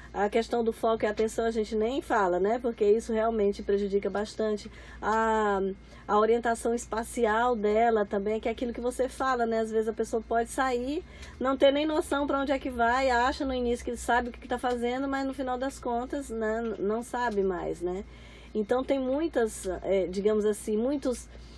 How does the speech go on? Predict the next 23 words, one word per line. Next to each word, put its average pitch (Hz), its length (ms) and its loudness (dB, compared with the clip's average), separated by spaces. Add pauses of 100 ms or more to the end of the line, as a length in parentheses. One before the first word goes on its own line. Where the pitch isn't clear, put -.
(220)
é, 202 260 4
efeitos, 226 720 4
né, 196 460 -2
associados 269 1120 2
ao 262 380 2
Alzheimer, 262 560 0
que 277 140 -2
não 262 260 0
somente 240 560 -2
a 247 100 0
degeneração 233 880 -2
da 226 120 2
memória, 220 500 2
né, 190 160 -2
que 220 100 -8
por 240 200 -2
si 277 180 -2
só 247 300 4
já 262 100 4
é 254 60 4
muitíssimo 247 600 -2
grave, 175 480 0
né? 185 260 -4